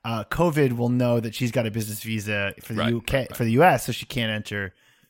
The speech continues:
Speaker 1: You know what I mean?
Speaker 2: Yeah, and if she wants to go to the U K, she just has to have a layover where the virus gets off.
Speaker 1: Exactly. So
Speaker 2: Cool. Okay.
Speaker 1: yeah, it makes a lot of, I think it makes sense. It's great.
Speaker 2: This is epidemiologically sound.
Speaker 1: It all sounds great, and everyone in charge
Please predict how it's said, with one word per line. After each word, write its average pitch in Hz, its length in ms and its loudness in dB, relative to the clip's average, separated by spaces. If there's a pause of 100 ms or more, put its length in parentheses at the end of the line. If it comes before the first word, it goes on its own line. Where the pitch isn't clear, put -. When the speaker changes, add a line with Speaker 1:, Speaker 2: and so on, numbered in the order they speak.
(240)
Speaker 1:
You 98 100 -16
know 101 80 -12
what 95 60 -12
I 95 40 -12
mean? 95 160 -12
Speaker 2:
Yeah, 92 180 -8 (100)
and 110 120 -6
if - 80 -2
she - 100 -2
wants 117 120 -2
to 120 80 -2
go 113 60 2
to 101 100 -12
the 104 60 -4
U 101 80 -4
K, 92 180 -2
she - 160 -4
just 92 100 -10
has 92 140 -10
to 92 60 -8
have 82 100 -8
a 82 40 -12
layover 104 720 0
where 90 120 -4
the 85 60 -6
virus 90 340 -4
gets - 220 -10
off. - 120 -10
Speaker 1:
Exactly. 113 720 -4
So 113 640 -2
Speaker 2:
Cool. - 320 -2
Okay. 104 240 -6
Speaker 1:
yeah, 156 80 0
it 165 120 2
makes 233 220 2
a 247 60 0
lot 139 180 4
of, 110 120 -8
I 156 100 2
think 175 160 0
it - 20 -2
makes 104 200 -6
sense. - 340 -18
It's 117 160 -12
great. - 320 -20
Speaker 2:
This 156 160 2
is 190 60 -2
epidemiologically 131 800 0
sound. 85 280 -8
Speaker 1:
It 175 80 -4
all 208 500 4
sounds 170 460 0
great, 139 380 -2
and 120 120 -4
everyone 131 320 0
in 123 80 -2
charge 107 540 -6